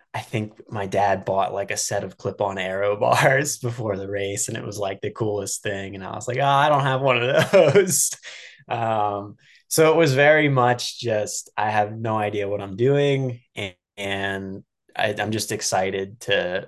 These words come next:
to try it out. Um, and then obviously I was sixteen, I was probably a junior in high school.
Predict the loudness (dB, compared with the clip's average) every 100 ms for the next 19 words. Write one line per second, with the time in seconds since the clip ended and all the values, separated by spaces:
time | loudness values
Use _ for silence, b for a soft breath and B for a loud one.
0 | -10 -10 -8 -2 0 0 0 0 2 0
1 | -4 _ -8 -6 -6 -6 -8 -12 -16 B
2 | B B B B B -4 -2 0 0 0
3 | -2 -4 -8 -6 0 0 0 -4 -6 -6
4 | -8 0 4 4 2 -2 -2 -2 -2 -2
5 | 2 2 2 -2 -8 -6 -6 -6 -6 -6
6 | -6 -4 -2 0 -2 -4